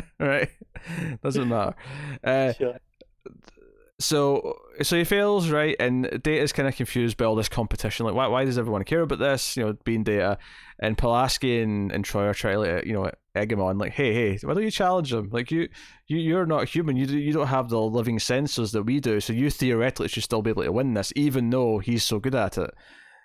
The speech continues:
Speaker 1: And they want to see him, like, t-, you know, taken down a peg or two. So they get all excited by this. And Pulaski even kinda, like, nominates him on his behalf.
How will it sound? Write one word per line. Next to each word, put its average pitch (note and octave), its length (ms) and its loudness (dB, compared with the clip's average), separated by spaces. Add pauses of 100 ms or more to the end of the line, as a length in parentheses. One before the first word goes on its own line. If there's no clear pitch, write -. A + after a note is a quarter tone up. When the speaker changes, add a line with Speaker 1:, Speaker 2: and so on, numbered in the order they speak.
(340)
Speaker 1:
And A2 140 2
they A2+ 60 2
want B2 160 4
to B2 40 0
see B2 140 0
him, G#2+ 160 0
like, G#2 240 -2
t-, C3+ 100 -2
you B2+ 60 0
know, A#2+ 60 0
taken A2+ 280 -2
down B2+ 160 2
a A2+ 60 0
peg A2 220 0
or G2 60 0
two. F2+ 280 -2 (380)
So A2+ 380 -2 (420)
they C3+ 180 -2
get E3 160 2
all F#3+ 160 4
excited D3+ 500 0
by G#2+ 180 2
this. G2+ 200 0
And - 140 0
Pulaski D#3 520 2
even C#3+ 180 0
kinda, C3 300 0
like, A2+ 300 -2 (100)
nominates B2+ 600 2
him B2+ 80 0
on A#2+ 100 2
his G#2+ 120 -2
behalf. G#2+ 760 -2